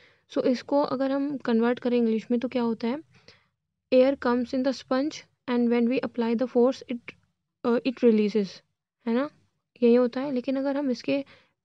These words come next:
अलावा और क्या वर्ड यूज़ कर सकते हैं, हम यूज़ कर सकते हैं कि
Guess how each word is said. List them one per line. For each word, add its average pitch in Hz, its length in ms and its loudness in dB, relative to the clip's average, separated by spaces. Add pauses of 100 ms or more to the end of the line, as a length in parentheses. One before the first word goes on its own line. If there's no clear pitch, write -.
(220)
अलावा 240 400 2
और 269 200 0
क्या 285 140 -2
वर्ड 254 200 2
यूज़ 240 200 0
कर 233 100 -4
सकते 233 300 -8
हैं, 247 80 -4
हम 233 240 0
यूज़ 226 200 0
कर 233 120 -6
सकते 233 300 -8
हैं 233 180 0
कि 294 200 -4